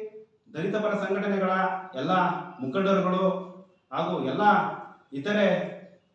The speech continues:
ಸಂಘ ಸಂಸ್ಥೆಯ ಮುಖಂಡರುಗಳು ಈ ಕಾರ್ಯಕ್ರಮಕ್ಕೆ ಆಹ್ವಾನ ಕೊಟ್ಟಿದ್ದೀವಿ. ಈ ಕಾರ್ಯಕ್ರಮದಲ್ಲಿ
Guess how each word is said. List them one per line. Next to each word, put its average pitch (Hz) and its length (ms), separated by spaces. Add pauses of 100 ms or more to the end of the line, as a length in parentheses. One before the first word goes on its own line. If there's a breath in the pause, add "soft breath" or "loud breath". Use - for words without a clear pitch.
(160)
ಸಂಘ 175 200
ಸಂಸ್ಥೆಯ 185 520 (400)
ಮುಖಂಡರುಗಳು 180 720
ಈ - 20
ಕಾರ್ಯಕ್ರಮಕ್ಕೆ 160 640 (1200)
ಆಹ್ವಾನ 190 360
ಕೊಟ್ಟಿದ್ದೀವಿ. 160 420 (1600)
ಈ 147 120
ಕಾರ್ಯಕ್ರಮದಲ್ಲಿ 208 720